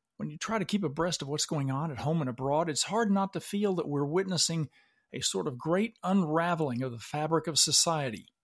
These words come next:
even the fabric of reality itself. Everything seems to be under assault. Every truth, every good and beautiful thing about our culture, civility, order, tradition, our values,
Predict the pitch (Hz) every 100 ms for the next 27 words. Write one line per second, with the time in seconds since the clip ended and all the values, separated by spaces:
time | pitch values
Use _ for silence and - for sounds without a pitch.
0 | _ 131 131 131 120 - 151 143 143 143
1 | 139 135 147 151 156 156 165 165 233 190
2 | 113 - _ _ _ _ _ _ _ _
3 | 226 226 202 170 151 151 - 170 147 147
4 | 143 139 131 - 151 147 139 - 135 101
5 | - _ _ - - 123 - - 226 220
6 | - _ _ _ - 139 135 180 175 127
7 | 156 185 185 147 - 180 147 131 110 -
8 | 165 175 - 175 - _ _ _ _ -
9 | - 143 127 160 175 175 165 - _ -
10 | 170 175 175 180 - 135 151 160 180 180
11 | - 123 120 135 165 180 180 185 -